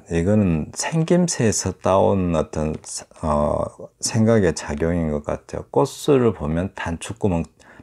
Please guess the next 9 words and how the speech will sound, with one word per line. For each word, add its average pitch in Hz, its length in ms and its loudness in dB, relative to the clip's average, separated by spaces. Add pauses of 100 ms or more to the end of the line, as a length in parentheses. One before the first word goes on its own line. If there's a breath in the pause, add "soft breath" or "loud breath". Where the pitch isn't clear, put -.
딱 - 320 -4
단추만한 92 840 2
어떤 87 320 -6
꽃술 135 640 0
모양이 87 500 2
있어요. 71 420 -6 (180)
네. 71 300 -6 (460 soft breath)
그게 82 340 -2
이제 73 480 -2